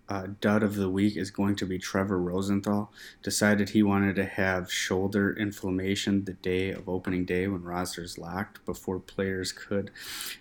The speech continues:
um, swap him out and put him on the I L. So we didn't even get to see him pitch.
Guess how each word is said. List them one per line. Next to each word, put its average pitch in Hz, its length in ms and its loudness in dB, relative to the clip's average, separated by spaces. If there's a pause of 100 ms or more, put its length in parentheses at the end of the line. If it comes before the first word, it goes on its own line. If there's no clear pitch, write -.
um, 95 400 0
swap - 420 -4
him 92 120 2
out 101 280 2
and 92 180 -4
put 98 140 -4
him 95 120 0
on 92 120 -2
the 92 140 -4
I 92 180 -6
L. 104 380 -2 (360)
So 92 600 -4
we 101 60 0
didn't 107 220 6
even 101 140 6
get 98 120 -2
to 98 80 -6
see 101 240 0
him 92 180 -2
pitch. - 540 -2